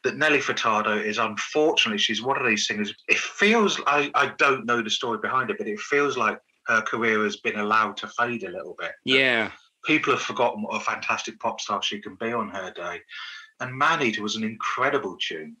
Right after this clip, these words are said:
Speaker 1: It's Timbaland at his finest. It's certainly Ne-, it's Nelly Furtado at her finest, but Timbaland, for all his reputation, you know, deservedly so, I don't think he made a, I don't think he's produced a better pop single than this, for sure.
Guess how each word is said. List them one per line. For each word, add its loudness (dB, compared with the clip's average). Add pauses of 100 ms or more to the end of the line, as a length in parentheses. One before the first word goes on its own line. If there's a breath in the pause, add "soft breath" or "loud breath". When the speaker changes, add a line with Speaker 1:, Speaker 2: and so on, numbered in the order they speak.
(100)
Speaker 1:
It's -6
Timbaland 2
at -2
his -4
finest. 0 (380)
It's 0
certainly 2
Ne-, 0
it's -6
Nelly 2
Furtado 0
at -4
her -6
finest, -6
but -4 (600 loud breath)
Timbaland, 0
for -6
all -2
his -2
reputation, -2
you -6
know, -6 (240)
deservedly -2
so, 0 (540 loud breath)
I -4
don't 0
think -4
he -6
made -2
a, -4 (160)
I -4
don't -2
think -14
he's -8
produced -6
a -6
better -6
pop -6
single -6
than -12
this, -10
for -6
sure. -2